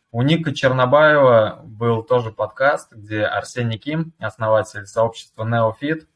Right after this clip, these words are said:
э, в России, да и в принципе в мире, упомянул случайно момент, что пять лет назад он посмотрел спецкурсы по трезвости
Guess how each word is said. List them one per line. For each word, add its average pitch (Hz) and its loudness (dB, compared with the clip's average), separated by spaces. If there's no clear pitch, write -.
э, 101 -6
в 101 -8
России, 110 -2
да 101 -6
и - -4
в 101 -16
принципе - -8
в - -6
мире, 110 -2
упомянул 151 0
случайно 147 0
момент, 135 -2
что 113 2
пять 139 0
лет 127 0
назад 147 -2
он 107 -4
посмотрел 123 -2
спецкурсы 104 -10
по 110 -4
трезвости 170 -4